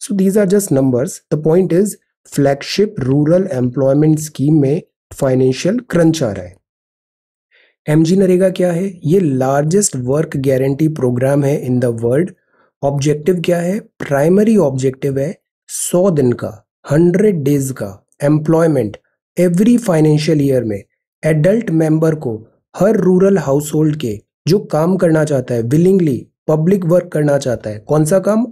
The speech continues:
अनस्किल्ड मैनुअल वर्क। तो एक गांव है, गांव का एडल्ट मेंबर है, वो अनस्किल्ड वर्क वॉलंटरी करना चाहता है,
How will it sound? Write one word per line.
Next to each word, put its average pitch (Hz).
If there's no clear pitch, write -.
अनस्किल्ड 196
मैनुअल 135
वर्क। 156
तो 160
एक 160
गांव 147
है, 190
गांव 139
का 170
एडल्ट 139
मेंबर 135
है, 180
वो 156
अनस्किल्ड 175
वर्क 139
वॉलंटरी 147
करना 135
चाहता 127
है, 156